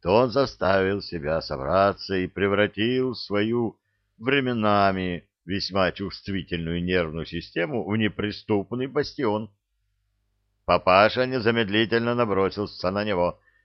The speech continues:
"Где мой сын?" "Будем искать", — спокойно ответил комбат,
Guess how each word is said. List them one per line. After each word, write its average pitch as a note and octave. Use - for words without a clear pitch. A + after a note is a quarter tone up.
"Где F#3
мой F#3
сын?" G#3
"Будем D#3+
искать", — -
спокойно G#2
ответил G2
комбат, A#2+